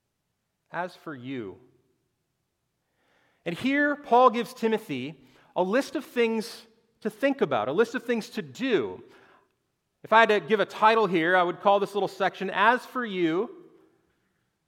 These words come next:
a focused faith." He needs to focus Timothy. There's a lot of distractions around focus, and then he gives him seven action words to make progress in the Christian life. Seven action words.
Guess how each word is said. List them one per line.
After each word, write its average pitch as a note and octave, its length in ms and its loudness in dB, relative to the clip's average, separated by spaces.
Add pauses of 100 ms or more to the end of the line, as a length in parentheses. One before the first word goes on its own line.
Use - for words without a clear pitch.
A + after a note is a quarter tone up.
a - 60 -16
focused B3 800 2
faith." D3 380 -2
He F#3+ 100 -4
needs A3 140 -6
to G#3 80 0
focus B3 680 2
Timothy. F3 420 -4
There's F3 140 -2
a F#3+ 40 -2
lot G3+ 120 2
of A#3+ 60 -8
distractions G#3+ 500 0
around F3+ 240 -2
focus, A3+ 540 -2
and F3 80 -8
then F#3 40 -4
he F#3+ 60 -2
gives F#3 200 0
him F#3 80 -8
seven B3 500 -4
action G3 520 -4
words B2 400 -10 (540)
to E3 100 -10
make E3+ 220 -6
progress F#3 420 2
in D#3+ 80 -10
the D3+ 60 -8
Christian D3 340 -10
life. A2+ 240 -6
Seven F#3+ 420 -4
action D#3 420 -6
words. E2+ 340 -16